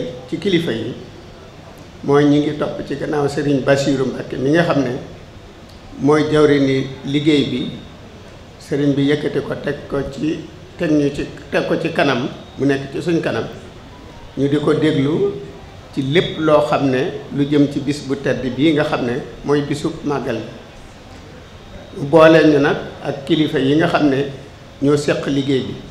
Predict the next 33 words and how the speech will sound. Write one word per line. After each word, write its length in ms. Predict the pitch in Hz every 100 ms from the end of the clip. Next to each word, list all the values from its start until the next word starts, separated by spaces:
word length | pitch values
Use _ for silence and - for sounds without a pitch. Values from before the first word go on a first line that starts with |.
| - - - - - - - - - - - - - -
ñu 140 | 143 147
di 120 | 151
ko 100 | -
tënkee 640 | 147 165 135 160 175 - -
comité 340 | 175 156 160
d'organisation 1080 | 143 143 147 151 135 135 135 127 131 127 143 143
màggal 300 | 135 123 110 107 - - - - - - - - -
bi. 60 | 143
Ñu 40 | 147
ànd 240 | 151 143 -
ko 80 |
ak 240 | - 131 -
administration 760 | 143 151 147 139 131 131 135 127
bi, 160 | 170 - - - - - - - - - -
ànd 200 | 147 160 156
ko 80 | 151
ak 240 | 139 -
commune 320 | - 147 135 123
bi, 280 | 160 - - - - - - - - - -
ànd 200 | 165 175 165 -
ko 60 |
ak 320 | - 151 - -
kilifa 300 | 175 151 151
yi 180 | 135 143
nga 120 | 160
xam 240 | 165 143
ne 260 | 135 143 - -
ñi 160 | 135 147
ngi 180 | 135 127
ci. 180 | 117 - - - - - - - - - - -
Mu 400 | 123 135 139 143
mel 200 | 143 139
ni 200 | 139 143